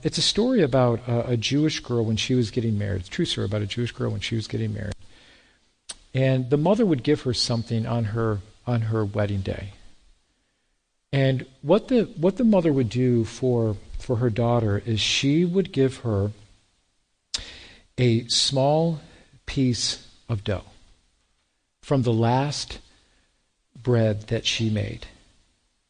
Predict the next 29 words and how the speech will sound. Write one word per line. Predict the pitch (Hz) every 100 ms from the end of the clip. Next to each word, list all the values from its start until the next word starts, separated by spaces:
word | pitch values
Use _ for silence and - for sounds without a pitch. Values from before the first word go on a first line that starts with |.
| _ _ -
And | 156
so | 170
as | 165 156
this | 160
Jewish | - 226 -
girl | 202
was | 165 120
getting | 147 156 127
married, | 110 107
she | -
would | 151
receive | 156 - 151 127
this | 117
special | - 120 147
gift | 127 123
from | -
her | 139
mother, | 123 107 113
and | 113
the |
mother | 120 127 151
would | 135
give | 135 123
her |
a | 113
small | - - 120 147
piece | - 165 160
of | 131
leaven | 113 104 101 98